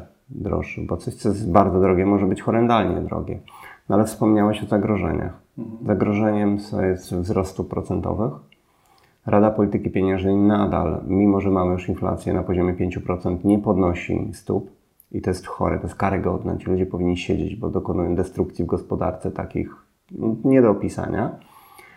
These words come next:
Speaker 1: Ale w pewnym momencie mogą spanikować i podnieść po prostu.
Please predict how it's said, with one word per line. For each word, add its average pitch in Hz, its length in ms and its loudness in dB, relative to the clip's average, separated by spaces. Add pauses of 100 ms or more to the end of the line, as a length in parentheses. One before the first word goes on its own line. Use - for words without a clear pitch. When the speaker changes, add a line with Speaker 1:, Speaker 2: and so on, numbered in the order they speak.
(200)
Speaker 1:
Ale 104 140 4
w 107 60 -2
pewnym 135 260 2
momencie 113 360 2
mogą 101 240 4
spanikować 95 580 -2
i - 40 -4
podnieść 73 400 -4
po - 120 -14
prostu. - 380 -18